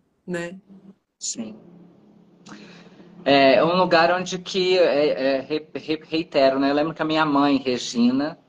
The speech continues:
Speaker 2: eu sempre dou os nomes, né? Porque eu tenho várias, tive essa sorte. <laughs> É...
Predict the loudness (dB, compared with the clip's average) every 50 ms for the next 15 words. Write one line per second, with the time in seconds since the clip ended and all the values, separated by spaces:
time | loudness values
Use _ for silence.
0 | _ _ -8 -8 -8 -6 -6 -6 -6 -4 -6 -4 -2 0 0 0 0 -2 -2 -2
1 | 0 2 2 4 4 4 2 2 0 -2 -2 -2 -4 -6 -4 0 0 2 2 2
2 | 0 0 2 2 2 2 0 -2 -6 -8 -8 -8 -8 -6 -8 -8 -8 -8 -10 -10
3 | -6 -4 -4 -4 -4 -6 -8 -14 -16 -16 -16 -18 -20 _ _ -2 0 0 0 -2
4 | -4 -8 -10 -12 -14 -16 -16 -20 -20 -20 -20 -20 -20 _ _ _ _ _ -2 0
5 | 2 4 4 4 4 4 2 2 -2 -4 -4 -2 -2 -2 -2 -2 -4